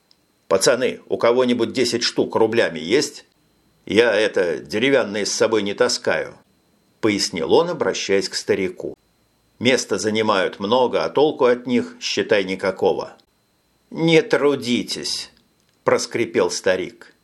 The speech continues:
Выражением лица и в особенности своими очками он неприятно напоминал папе Маю покойного Лукьянова. «Боюсь, вы меня неправильно поняли. Вернее, это я недостаточно ясно выразился.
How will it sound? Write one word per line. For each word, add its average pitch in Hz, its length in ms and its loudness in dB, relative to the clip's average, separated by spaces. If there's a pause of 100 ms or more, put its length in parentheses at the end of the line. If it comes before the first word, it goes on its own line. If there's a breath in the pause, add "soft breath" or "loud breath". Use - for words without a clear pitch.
(340)
Выражением 160 600 2
лица 147 360 2
и 165 80 4
в 139 60 0
особенности 139 680 0
своими 127 500 2
очками 160 640 0 (180)
он 123 200 4
неприятно 127 640 0
напоминал 127 600 0
папе 107 380 0
Маю 151 440 -2 (100)
покойного 107 580 0
Лукьянова. 87 800 -2 (760)
«Боюсь, 156 580 2
вы 135 140 4
меня 123 300 2
неправильно 107 720 0
поняли. 85 580 -2 (440)
Вернее, 143 460 2
это 160 280 0
я 185 180 4
недостаточно 113 800 -2
ясно 151 420 0
выразился. 95 800 -2